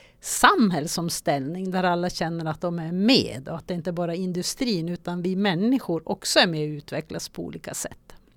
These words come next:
Och det finns ju inte ett svar och en utmaning, men det är, om man ska dra en parallell så kan man ju säga att i början av nittonhundratalet så byggde man ju Malmbanan och staten gick in med väldigt stora resurser.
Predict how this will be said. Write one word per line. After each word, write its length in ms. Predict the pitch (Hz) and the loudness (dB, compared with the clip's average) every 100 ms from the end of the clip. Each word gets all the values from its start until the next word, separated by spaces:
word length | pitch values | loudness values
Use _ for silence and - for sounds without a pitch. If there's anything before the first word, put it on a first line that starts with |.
| _ - - - | _ -20 -20 -8
Och 80 | - | 0
det 100 | 190 | 2
finns 360 | 220 247 240 - | 6 6 6 6
ju 40 | |
inte 240 | 226 220 226 226 | 4 6 6 6
ett 220 | 240 254 | 4 4
svar 380 | - - 170 170 | 2 4 6 8
och 120 | 180 | 8
en 340 | 165 175 175 185 | 6 4 2 2
utmaning, 920 | 196 175 - 214 233 196 165 170 175 | 4 2 2 4 6 6 2 -2 0
men 120 | 196 | 2
det 60 | 190 | 4
är, 320 | 185 185 202 | 2 2 2
om 60 | 196 | 4
man 120 | 202 | 2
ska 140 | - | 0
dra 200 | 185 202 | 2 2
en 100 | 202 | 2
parallell 880 | - 202 214 214 247 285 117 123 175 | 2 4 4 4 4 2 2 -2 -4
så 160 | - | -4
kan 220 | 190 202 190 | -4 -2 -2
man 140 | 180 | -2
ju 60 | 180 | -4
säga 340 | - 175 180 | -2 0 0
att 200 | 175 - | 0 0
i 80 | 190 | 2
början 720 | 170 240 254 247 196 185 185 | 8 10 10 8 6 4 2
av 140 | 180 | 2
nittonhundratalet 1000 | 208 202 - 190 185 185 - 269 226 175 | 2 2 2 2 2 0 2 4 4 4
så 100 | - | 0
byggde 320 | 170 180 170 | 0 0 0
man 220 | 175 180 180 | 0 0 2
ju 100 | 180 | 2
Malmbanan 1200 | 190 208 185 170 175 175 226 247 196 151 147 156 | 4 4 4 2 2 6 6 8 4 2 -2 -4
och 100 | 165 | -4
staten 600 | - - 196 190 190 185 | -2 4 4 4 0 -4
gick 160 | 165 | -2
in 200 | 185 180 | -2 0
med 160 | 175 175 | 0 -2
väldigt 640 | 165 170 208 156 165 196 - | -2 0 0 0 -2 -2 -4
stora 520 | - 202 190 180 180 | -4 -2 2 2 2
resurser. 840 | 190 - 254 - - - - 180 | 2 2 2 2 -2 -2 -4 -6